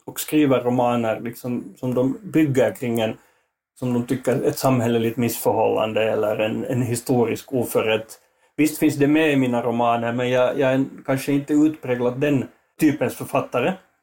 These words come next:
Men jag har den här journalistbakgrunden, jag är fortfarande passionerat intresserad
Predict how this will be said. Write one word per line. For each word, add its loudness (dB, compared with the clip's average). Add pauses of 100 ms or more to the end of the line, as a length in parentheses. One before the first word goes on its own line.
(320)
Men 2
jag 4
har 4
den -2
här -2
journalistbakgrunden, -2
jag 2
är -6
fortfarande 0
passionerat -2
intresserad -2